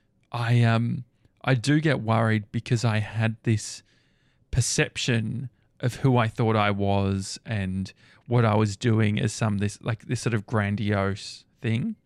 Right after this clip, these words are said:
which in hindsight, it was so small. And I even think about that with this podcast. I'm constantly, <laughs> like,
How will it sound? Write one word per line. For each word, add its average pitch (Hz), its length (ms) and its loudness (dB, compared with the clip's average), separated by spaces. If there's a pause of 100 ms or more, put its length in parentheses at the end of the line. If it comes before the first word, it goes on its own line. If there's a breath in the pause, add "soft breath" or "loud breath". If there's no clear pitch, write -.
(520 soft breath)
which 123 480 0
in 127 180 -2
hindsight, 113 540 0
it - 60 0
was 120 100 -4
so 110 240 2
small. 107 640 0
And 127 100 0
I 123 100 6
even 135 200 2
think 120 220 -2
about 113 300 0
that 107 200 -2
with 113 240 0
this 117 200 -2
podcast. - 880 -6 (460 soft breath)
I'm 113 120 -4
constantly, 104 1000 -2 (260 loud breath)
<laughs> - 240 -20
like, 110 340 -2